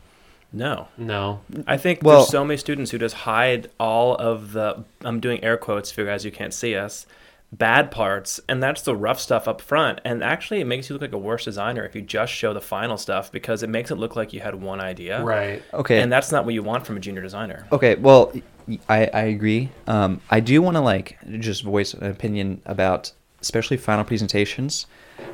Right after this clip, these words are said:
Speaker 3: I remember when I was in school, I mean, I think it's great to, like, you know, when you go up to the final presentation, kinda show your process, show, you know, your foam models, what worked, what didn't work, um, and, and everything.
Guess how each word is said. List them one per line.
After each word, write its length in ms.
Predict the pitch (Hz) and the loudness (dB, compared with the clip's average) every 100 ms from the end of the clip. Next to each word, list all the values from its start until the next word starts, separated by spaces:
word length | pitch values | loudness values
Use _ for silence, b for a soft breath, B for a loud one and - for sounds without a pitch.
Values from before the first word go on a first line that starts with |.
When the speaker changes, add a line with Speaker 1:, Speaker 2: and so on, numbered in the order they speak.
| - | 2
Speaker 3:
I 60 | |
remember 280 | 127 190 202 | 4 4 4
when 140 | 160 127 | 6 6
I 80 | |
was 140 | 107 101 | 4 2
in 60 | |
school, 380 | 98 - 135 113 | -2 0 4 6
I 20 | |
mean, 220 | 101 104 - b b b b | 6 4 0 b b b b
I 40 | 117 | 0
think 180 | 131 127 | 2 0
it's 120 | - | 0
great 320 | 104 107 104 | 4 4 4
to, 120 | - | 0
like, 360 | 101 92 90 - - - | 0 0 -2 -8 -20 -10
you 120 | 98 71 | -6 -4
know, 80 | - | -4
when 180 | 80 98 | -2 0
you 100 | 95 | 4
go 100 | 101 | 2
up 80 | |
to 80 | - | 2
the 60 | - | -2
final 180 | 101 98 | 0 0
presentation, 540 | 104 92 95 92 104 | -2 0 0 0 -4
kinda 160 | 92 85 | -4 -4
show 220 | - 110 | 2 4
your 140 | 104 | 4
process, 720 | 101 98 95 - 98 98 - - | 4 4 4 2 0 0 -2 -4
show, 560 | - 101 98 95 95 B B B B | -2 0 4 4 2 B B B B
you 100 | - | -4
know, 100 | 92 | 0
your 140 | 90 87 | 0 2
foam 260 | - 104 | 4 6
models, 340 | 98 98 98 98 | 6 6 4 4
what 180 | 98 95 | 2 4
worked, 320 | 95 95 - | 2 2 2
what 160 | 95 | 2
didn't 260 | - 92 92 | 4 2 2
work, 320 | 92 87 - B B B B | 0 -2 -4 B B B B
um, 400 | 98 92 87 87 - _ _ _ | -2 0 0 -4 -8 _ _ _
and, 200 | 98 - | -2 2
and 80 | 107 | 2
everything. 460 | 101 95 92 92 | 2 2 0 0